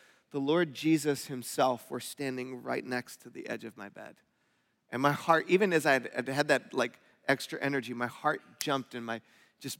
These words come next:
skipped a beat as I started thinking about the reality of every one of my thoughts, every word that I speak,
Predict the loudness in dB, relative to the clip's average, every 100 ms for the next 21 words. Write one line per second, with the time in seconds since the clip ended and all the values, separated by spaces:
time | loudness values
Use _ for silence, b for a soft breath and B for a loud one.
0 | -10 -8 -2 0 0 0 -4 -4 -6 -8
1 | -8 -4 -2 -2 -4 -6 -4 -4 0 -2
2 | -2 -6 2 4 4 2 -4 -10 b b
3 | b b -20 -2 6 8 6 2 2 2
4 | 0 -6 _ -6 4 6 6 4 4 4
5 | 2 4 6 6 2 -2 6 6 6 4
6 | 4 0 -6 -6 2 4 4 2 0 2
7 | 0 -4 -6 -6 -6